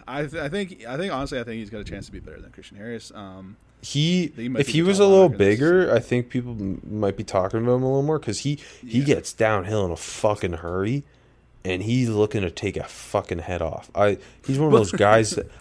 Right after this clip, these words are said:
Speaker 2: I like to say "fucking" when I talk about him 'cause he plays so hard.
Speaker 1: <laughs>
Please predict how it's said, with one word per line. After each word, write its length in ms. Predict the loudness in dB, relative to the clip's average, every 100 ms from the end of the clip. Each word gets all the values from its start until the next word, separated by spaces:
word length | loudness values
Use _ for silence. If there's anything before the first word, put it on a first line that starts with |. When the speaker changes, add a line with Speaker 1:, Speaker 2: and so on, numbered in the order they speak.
| 2
Speaker 2:
I 60 |
like 120 | 2 2
to 60 |
say 160 | -2 -4
"fucking" 580 | -8 0 2 2 -2 -2
when 120 | -2
I 60 | -4
talk 280 | -2 -2 -2
about 160 | -4
him 100 | -4
'cause 120 | -8 -8
he 60 |
plays 320 | -6 -4 -4
so 160 | -2 -4
hard. 360 | -2 -2 -4
Speaker 1:
<laughs> 40 | -8